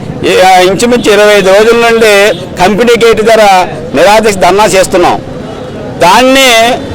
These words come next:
జయశీల గారికి చెప్పడం జరిగింది, జాయింట్ మీటింగ్లు వేశారు, అలాగే కలెక్టర్ గారు కూడా ఇన్వాల్వ్‌మెంట్ అయ్యారు.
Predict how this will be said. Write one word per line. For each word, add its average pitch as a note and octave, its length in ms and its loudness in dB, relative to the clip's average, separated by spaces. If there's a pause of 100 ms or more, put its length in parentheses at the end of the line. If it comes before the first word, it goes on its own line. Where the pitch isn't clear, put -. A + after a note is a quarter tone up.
(180)
జయశీల A#3+ 460 2
గారికి A#3+ 280 2 (540)
చెప్పడం A3+ 280 2
జరిగింది, A#3 560 2 (460)
జాయింట్ G3+ 280 0
మీటింగ్లు A3+ 280 0
వేశారు, A3 520 2
అలాగే G#3+ 240 0
కలెక్టర్ G#3+ 400 0
గారు B3 160 2
కూడా A#3 160 2
ఇన్వాల్వ్‌మెంట్ G#3+ 420 0
అయ్యారు. F3+ 320 0